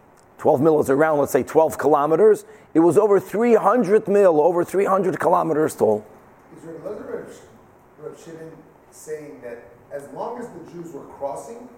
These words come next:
Speaker 2: the water was going higher?
Speaker 1: Baruch atah Adonai Eloheinu melech haolam she'achol v'dvarim.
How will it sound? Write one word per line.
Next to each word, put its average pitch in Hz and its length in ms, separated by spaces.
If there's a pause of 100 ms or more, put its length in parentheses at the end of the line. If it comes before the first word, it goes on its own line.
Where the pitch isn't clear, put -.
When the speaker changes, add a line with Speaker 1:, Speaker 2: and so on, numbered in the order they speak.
(320)
Speaker 2:
the 143 60
water 160 280
was 151 80
going 139 260
higher? 110 220
Speaker 1:
Baruch 143 320
atah 127 140
Adonai 120 280
Eloheinu 117 300
melech 113 180
haolam 117 220
she'achol 120 160
v'dvarim. 120 440